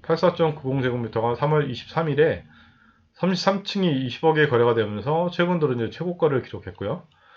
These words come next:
팔십사 점 구삼 제곱, 제곱미터는 사월 팔 일에 십팔 층이 십칠억 오천오백에 거래가 되었습니다.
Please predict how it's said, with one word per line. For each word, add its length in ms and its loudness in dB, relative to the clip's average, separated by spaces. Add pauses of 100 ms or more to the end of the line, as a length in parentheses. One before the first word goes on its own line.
(360)
팔십사 360 4
점 240 2
구삼 260 4
제곱, 320 0
제곱미터는 600 2
사월 320 4
팔 160 2
일에 380 2 (260)
십팔 340 0
층이 400 -6 (380)
십칠억 440 -2
오천오백에 1000 0
거래가 260 2
되었습니다. 340 -4